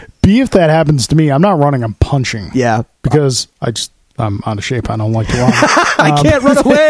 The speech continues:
Speaker 1: I can't, can't. I'm full of chocolate. <laughs> So, yeah. Okay, Carl. Do you think Sony blew it early this year when they had exclusive games like Zero,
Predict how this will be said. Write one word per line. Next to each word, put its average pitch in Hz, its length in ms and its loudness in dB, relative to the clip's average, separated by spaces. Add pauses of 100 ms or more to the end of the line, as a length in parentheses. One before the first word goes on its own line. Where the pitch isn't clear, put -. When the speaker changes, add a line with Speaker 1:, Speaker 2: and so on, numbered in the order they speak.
(120)
Speaker 1:
I - 20 0
can't, 214 380 -2
can't. 202 380 0 (180)
I'm 196 140 0
full 175 200 0
of 208 120 -2
chocolate. 185 600 -2 (320)
<laughs> - 760 -4 (680)
So, 147 220 -2
yeah. 113 180 -6 (840)
Okay, 180 320 0 (420)
Carl. 190 480 0 (1300)
Do 127 140 2
you 240 160 4
think 262 320 0
Sony 175 480 2
blew 139 280 2
it 139 80 0
early 143 320 0
this 139 280 -2
year 123 200 0
when 123 160 -2
they 123 160 -2
had 127 500 -2
exclusive 156 680 -2
games 135 420 0
like 113 240 -4
Zero, 143 540 0